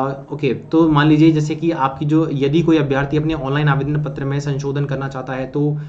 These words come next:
आवेदन की अवधि के दौरान प्राप्ति अंतिम दिन के पश्चात दस दिन के भीतर निर्धारित शुल्क पाँच सौ रुपये देकर online संशोधन, मतलब ये online संशोधन करने का है कि अगर कोई बच्चा इसमें changes करना चाहता है तो वो इसमें change कर सकता है।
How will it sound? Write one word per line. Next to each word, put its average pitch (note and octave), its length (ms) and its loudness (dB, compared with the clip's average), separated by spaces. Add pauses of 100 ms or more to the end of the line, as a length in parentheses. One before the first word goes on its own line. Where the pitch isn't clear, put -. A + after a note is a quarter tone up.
(240)
आवेदन C#3+ 460 0
की D3 120 0
अवधि C3 220 -4
के C#3+ 100 2
दौरान C3+ 480 -2 (1300)
प्राप्ति D#3+ 500 2 (160)
अंतिम D3 440 0
दिन C3+ 260 0
के D3 180 -4
पश्चात C3+ 760 -4
दस D#3+ 120 2
दिन D3+ 300 0
के D3+ 100 4
भीतर C#3+ 280 -2
निर्धारित C3+ 340 -2
शुल्क C#3+ 200 -4
पाँच C3+ 340 -4
सौ D3 60 -2
रुपये C#3 240 -4
देकर C3 220 -2
online C#3+ 540 -2 (360)
संशोधन, C3+ 460 -4
मतलब D3 360 -4
ये D3+ 240 0
online C#3+ 420 -2
संशोधन C#3 440 -4
करने A2+ 280 -6
का A2 60 -8
है A2 80 -8
कि C3 80 -4
अगर C3 280 -4
कोई C#3 140 -2
बच्चा C3 280 -4
इसमें C3+ 240 -6
changes C#3 360 -2
करना C3 220 -6
चाहता A#2 260 -10
है C3+ 100 -8
तो D#3+ 280 -4 (360)
वो B2+ 100 -4
इसमें C3+ 180 -4
change C3 220 -2
कर A#2+ 140 -8
सकता A2 300 -14
है। F#2+ 320 -14